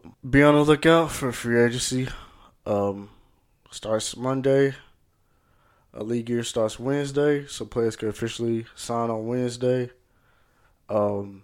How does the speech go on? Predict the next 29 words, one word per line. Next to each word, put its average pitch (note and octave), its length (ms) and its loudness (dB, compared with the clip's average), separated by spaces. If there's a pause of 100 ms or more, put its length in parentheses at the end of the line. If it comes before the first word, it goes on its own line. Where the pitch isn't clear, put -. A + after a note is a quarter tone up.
(180)
I'm, G3 480 2 (280)
I'm E3+ 160 -2
excited. C3 600 6 (500)
I G#2+ 80 -4
guess B2+ 560 0 (100)
I A2+ 80 -6
try B2+ 240 6
not A#2+ 220 4
to G#2 340 0 (840)
get A#2 180 2
too B2+ 220 6
excited G2 540 2
because G2 280 -2
I G2 120 2
know G2+ 200 0
how, - 1500 -6
uh, G#2 180 4
these A2 200 -4
past G#2 360 0
few G2 120 -8
years, G#2 380 2
how F#2+ 420 -4
the - 80 -20
Cowboys G2+ 380 0
are G2 180 2
with F#2 260 -4 (640)
free A2+ 240 2
agency, G2+ 440 -2
but, G#2 380 -2